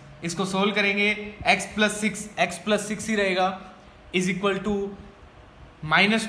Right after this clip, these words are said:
two plus six, तो सिक्स में से टू गया, फ़ोर। तो ये देखिए, मैंने ये इक्वेशन इस तरह कंस्ट्रक्ट की है। आपको थ्री इक्वेशंस कंस्ट्रक्ट करनी है, कोई दिक्कत नहीं है, कर देते हैं, एक और कर देते हैं। क्वेश्चन थर्ड का बी पार्ट चल रहा है,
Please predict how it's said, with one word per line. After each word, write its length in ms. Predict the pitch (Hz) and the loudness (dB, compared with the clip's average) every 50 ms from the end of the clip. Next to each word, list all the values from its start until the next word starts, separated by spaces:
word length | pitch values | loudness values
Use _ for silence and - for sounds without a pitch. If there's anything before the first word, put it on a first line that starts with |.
| - - | -2 0
two 140 | 233 247 226 - - | 0 0 0 2 4
plus 240 | 226 214 214 - - | 4 4 4 4 0
six, 220 | 175 147 - - - - - - - | -2 -2 -2 -6 -12 -14 -14 -6 -6
तो 60 | 170 | -4
सिक्स 300 | 165 - 214 208 208 - | -2 0 -2 -2 0 0
में 120 | 220 214 | 0 0
से 120 | 214 220 208 | 2 0 -2
टू 220 | 202 - 208 208 | 0 0 0 0
गया, 280 | 180 190 190 185 190 190 | 2 4 6 6 6 4
फ़ोर। 760 | - - - - - - 180 165 147 - - - - - - - - | 2 -6 -12 -14 -12 -6 -4 -2 -2 -2 -6 -8 -14 -18 -18 -12 -6
तो 80 | 165 156 | -2 0
ये 180 | 160 165 180 | 2 4 4
देखिए, 640 | 180 185 180 180 185 180 175 180 175 175 - - - - | 4 4 2 2 2 2 2 2 0 -2 -6 -12 -12 -6
मैंने 280 | 139 147 160 175 185 185 | 0 2 2 4 4 2
ये 160 | 180 175 175 | 2 2 0
इक्वेशन 500 | 170 165 165 170 160 160 165 180 180 202 190 - | 0 -2 -2 -4 -4 -4 -2 -2 -2 -4 -4 -4
इस 180 | 190 196 - - | -4 -4 -4 -2
तरह 160 | 180 165 160 | -2 -2 -2
कंस्ट्रक्ट 920 | 156 160 156 147 - - - 156 156 - - 226 233 233 233 - - - - | -2 -2 -6 -6 -6 -4 -6 -6 -4 0 2 2 2 2 0 -6 -14 -12 -6
की 120 | 170 175 | -4 -2
है। 440 | 151 139 139 123 - - - - - - | 0 0 0 -2 -2 -6 -12 -10 0 2
आपको 300 | 147 160 - - 180 170 | 2 2 2 -2 -4 -4
थ्री 200 | - 185 208 214 | 0 2 2 2
इक्वेशंस 440 | 208 202 202 190 196 214 208 202 | 2 2 0 0 2 0 -4 -4
कंस्ट्रक्ट 460 | - 190 180 175 - 190 190 185 - - | -2 -4 -4 -4 -4 -6 -6 -6 -6 -6
करनी 280 | 190 180 185 190 190 | -4 -2 0 0 0
है, 160 | 196 202 196 - - - - - - | 0 0 -2 -4 -8 -14 -16 -12 -2
कोई 140 | - 185 190 | 2 2 2
दिक्कत 320 | 190 196 190 190 190 185 185 | 2 0 -2 -2 -2 -2 0
नहीं 200 | 185 185 185 185 | -2 0 2 2
है, 280 | 185 185 185 185 - - - - - | 2 2 0 -2 -8 -16 -14 -6 0
कर 140 | 180 180 180 | 2 2 2
देते 300 | 180 185 180 185 185 175 | 2 0 0 0 -2 0
हैं, 520 | 180 180 175 175 170 175 - - - - | 2 2 0 0 -2 -6 -12 -14 -12 -2
एक 200 | - 170 170 170 | -2 -2 0 2
और 140 | 196 202 196 | 2 2 2
कर 160 | 190 196 190 | 2 0 0
देते 280 | 175 180 185 185 190 185 | 0 0 -2 0 0 0
हैं। 440 | 180 185 185 180 180 185 - - - - - - - - - - - - - - - - - - | 2 2 0 0 0 -4 -10 -14 -16 -18 -20 -20 -20 -20 -20 -20 -20 -20 -20 -20 -20 -18 -8 -2
क्वेश्चन 380 | 180 180 180 180 190 185 180 | -2 -2 -2 0 0 0 0
थर्ड 300 | - - 165 165 180 175 | 0 2 4 4 4 4
का 140 | 175 190 180 | 4 4 4
बी 240 | 175 143 165 170 175 | 4 4 -2 -2 0
पार्ट 260 | 170 180 180 180 175 | 4 6 6 6 4
चल 160 | - 185 180 | 2 0 2
रहा 160 | 180 180 185 | 2 4 2
है, 360 | 180 185 180 180 - - - | 2 2 -2 -6 -12 -14 -18